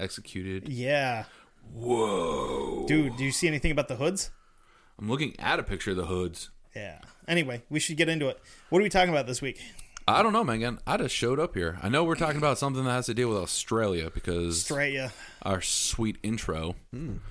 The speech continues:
Speaker 1: But other than that, I know nothing.
Speaker 3: We're
Speaker 1: It
Speaker 3: talking about the Old Melbourne Jail. And they pronounce it, uh, not pronounce it, they
Speaker 2: Spell it.
Speaker 3: spell it G A O L.
Speaker 1: That is awesome.
Speaker 2: Gail! Wait, no, that's,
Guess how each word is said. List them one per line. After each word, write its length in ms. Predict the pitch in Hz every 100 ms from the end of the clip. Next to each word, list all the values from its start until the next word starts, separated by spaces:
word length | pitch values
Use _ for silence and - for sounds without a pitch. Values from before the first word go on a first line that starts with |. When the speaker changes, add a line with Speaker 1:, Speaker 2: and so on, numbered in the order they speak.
| - - - - -
Speaker 1:
But 140 | 120
other 220 | 117 143
than 120 | 98 98
that, 220 | 123 107
I 140 | -
know 220 | - 95 82 85
nothing. 360 | 120 190 - - - -
Speaker 3:
We're 120 | - 131
Speaker 1:
It 80 | 214
Speaker 3:
talking 380 | 151 143 -
about 460 | 127 113 104 98 104 -
the 120 | - - -
Old 360 | 123 143 147 -
Melbourne 680 | 113 127 135 113 110 110 117 - - _ _ _ - 147
Jail. 460 | - 104 110 - - - - -
And 220 | 117 117 110
they 140 | 147
pronounce 480 | 160 131 101 98 -
it, 200 | 110 -
uh, 120 | 117 -
not 220 | 120 -
pronounce 320 | 113 95 -
it, 60 | 139
they 60 |
Speaker 2:
Spell 180 | 143 143
it. 40 | 143
Speaker 3:
spell 200 | 240 139
it 260 | 101 - - - - - - - 113
G 480 | 107 127 143 180 - - -
A 380 | 113 113 107 - _
O 380 | - 101 110 113 - _ -
L. 400 | 101 101 - - - - -
Speaker 1:
That 180 | 120
is 120 | 101 85 -
awesome. 280 | 82 113 220
Speaker 2:
Gail! 1120 | 254 254 254 254 254 254 254 247 247 233 151
Wait, 200 | 170 147
no, 140 | 160
that's, 260 | 156 147 -